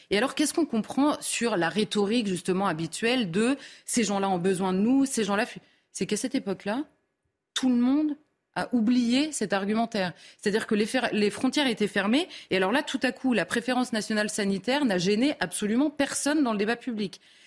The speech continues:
Personne ne s'est inquiété de ces personnes qui, en effet, continuent à souffrir dans le monde, de ces personnes qui, en effet, avaient toujours besoin de fuir des persécutions privées ou étatiques.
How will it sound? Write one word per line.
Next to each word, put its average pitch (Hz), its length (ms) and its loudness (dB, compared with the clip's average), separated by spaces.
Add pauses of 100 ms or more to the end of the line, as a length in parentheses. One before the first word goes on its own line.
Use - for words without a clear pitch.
(160)
Personne 277 420 2
ne 214 100 2
s'est 220 140 -2
inquiété 208 440 0
de 233 100 2
ces 190 160 0
personnes 208 440 0
qui, - 160 -4
en 202 180 2
effet, 214 240 0
continuent 208 460 -2
à 180 80 2
souffrir 170 380 -6
dans 175 120 2
le 175 60 0
monde, 277 260 2 (320)
de 208 80 2
ces 220 160 0
personnes 226 340 -2
qui, - 200 -8
en 240 160 4
effet, 240 260 0
avaient 175 160 0
toujours 247 340 0
besoin 226 380 0 (260)
de 185 120 0
fuir 247 400 0
des 185 100 0
persécutions 190 580 -4
privées 214 460 -2 (280)
ou 269 140 4
étatiques. 240 640 -2